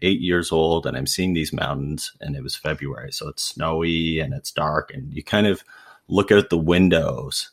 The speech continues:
And we were taking this bus from the Calgary airport to Lake Louise. And I, I just remember this recollection of, of looking out the windows and looking at this kind of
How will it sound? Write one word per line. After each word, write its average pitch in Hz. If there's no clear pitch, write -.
And 80
we 80
were 80
taking 98
this 76
bus 80
from 71
the 71
Calgary -
airport -
to -
Lake 101
Louise. -
And 82
I, 82
I 87
just 90
remember 82
this 76
recollection 80
of, 73
of 78
looking 87
out 85
the 78
windows 78
and 73
looking 78
at 71
this 69
kind 76
of 76